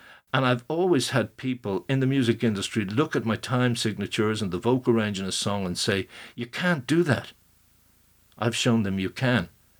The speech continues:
if it feels right. Though in retrospect, I realize I shouldn't perhaps have made it so challenging for vocalists. These days, I like to make it accessible, so it's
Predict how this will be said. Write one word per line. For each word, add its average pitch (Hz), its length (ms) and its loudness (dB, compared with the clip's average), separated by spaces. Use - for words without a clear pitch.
if 113 140 -2
it 101 80 -2
feels 101 380 0
right. 85 260 0
Though 131 160 4
in 135 100 2
retrospect, 135 760 2
I 123 60 0
realize 117 840 2
I 135 100 0
shouldn't 143 480 0
perhaps 117 440 2
have 98 140 0
made 107 240 0
it 104 140 -8
so 107 140 0
challenging 104 600 0
for 95 140 -2
vocalists. - 840 -2
These 151 300 2
days, 101 460 0
I 117 80 2
like 113 340 0
to 117 100 0
make 107 280 2
it - 120 0
accessible, 104 840 -2
so 120 260 0
it's - 300 -2